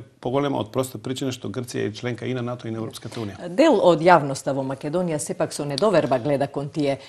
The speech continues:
Speaker 2: добри намери, бидејќи тогаш веднаш се поистоветува со преговорите на Милошевиќ Мицотакис.
Speaker 1: Не, вака сега, значи,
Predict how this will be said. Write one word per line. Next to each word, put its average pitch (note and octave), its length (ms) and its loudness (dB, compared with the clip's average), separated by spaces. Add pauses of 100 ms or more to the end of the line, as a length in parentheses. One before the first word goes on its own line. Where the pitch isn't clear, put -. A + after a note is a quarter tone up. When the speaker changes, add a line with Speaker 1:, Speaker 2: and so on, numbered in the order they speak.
(140)
Speaker 2:
добри E3+ 420 6
намери, F3 440 4
бидејќи F3 360 2
тогаш F3 300 2
веднаш E3 340 -2
се E3+ 120 -2
поистоветува D#3+ 680 0
со D#3 140 -4
преговорите D#3 640 0
на D#3 120 -2
Милошевиќ D3+ 560 -2
Мицотакис. - 640 -8 (480)
Speaker 1:
Не, C#3+ 120 0
вака C3 280 0
сега, A#2 260 -4
значи, G#2+ 220 -8